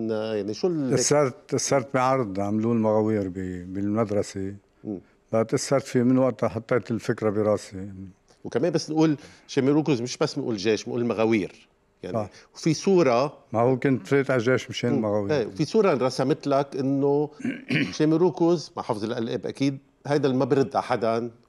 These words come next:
Speaker 1: وبيسكر خطه وبيطحش و-، وكمان بعيد عن السياسة وحسابات السياسيين. رجعت رحت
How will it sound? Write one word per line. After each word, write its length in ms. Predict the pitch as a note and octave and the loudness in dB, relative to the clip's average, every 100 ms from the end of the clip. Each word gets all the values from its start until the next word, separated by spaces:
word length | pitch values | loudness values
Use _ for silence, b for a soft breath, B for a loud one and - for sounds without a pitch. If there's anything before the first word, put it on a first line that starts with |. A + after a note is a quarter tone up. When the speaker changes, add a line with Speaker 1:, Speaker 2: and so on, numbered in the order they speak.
| - | -6
Speaker 1:
وبيسكر 420 | A#2+ - B2+ - | -4 -4 -4 -6
خطه 640 | - A2 _ - G#2+ G#2+ G#2 B B B - | -6 -10 _ -6 -4 -4 -8 B B B -12
وبيطحش 1080 | A2 A2 G#2+ G#2+ B2+ - A2+ A2+ - - - | -8 -6 -4 -2 -4 0 2 0 -2 -12 -12
و-، 580 | B2 A#2 A2+ A#2 A#2+ - | -6 -4 -2 -4 -6 -10
وكمان 460 | A2+ C#3 C3+ F3 D3+ | -6 -2 0 2 0
بعيد 240 | B2 E3+ | 0 0
عن 80 | C#3+ | 0
السياسة 680 | C#3 - C#3+ D#3 C#3+ A#2 F#2+ _ - | -2 -2 2 2 2 -2 -6 _ -6
وحسابات 420 | A2+ - C3+ C3+ | -6 -2 0 0
السياسيين. 600 | C3+ - A2 - G2+ F#2 - _ - | -2 -4 -4 -4 -8 -10 -12 _ -4
رجعت 260 | F#3 F3+ | -2 0
رحت 160 | A3 | -4